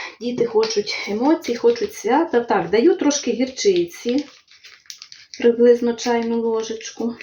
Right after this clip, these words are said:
Вже видушу всю, що тут є. Така чайна ложка з верхом вийде. Гірчиці козацька в мене. Мені подобається, м, таке от співвідношення,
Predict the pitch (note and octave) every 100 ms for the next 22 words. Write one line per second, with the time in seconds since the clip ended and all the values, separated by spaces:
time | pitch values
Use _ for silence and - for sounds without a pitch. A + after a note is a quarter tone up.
0 | - - - - - - - - - -
1 | - _ _ _ _ _ _ _ _ _
2 | _ - - - - _ - - _ _
3 | _ - - - G3 A3+ G3+ E3+ E3+ -
4 | - - D#4 - - - - - - F3+
5 | - _ - - - C4 B3+ C#4 B3 A#3
6 | A3+ - A3 G3 G#3 - E3+ E3 E3 E3
7 | E3+ - _ _ _ _ _ _ _ _
8 | _ _ - G3 - D#4+ F#4 - G3+ G3
9 | F3+ E3+ - E3 E3+ E3 E3 E3+ - -
10 | - _ _ _ - - - - - B3
11 | B3 A3+ A#3+ A#3 G#3+ G3+ G3+ G3+ - G3
12 | F#3+ F#3 - G3+ G3+ G3 - G#3 G3 G3+
13 | A3+ C4+ C#4+ A3+ G3+ F#3+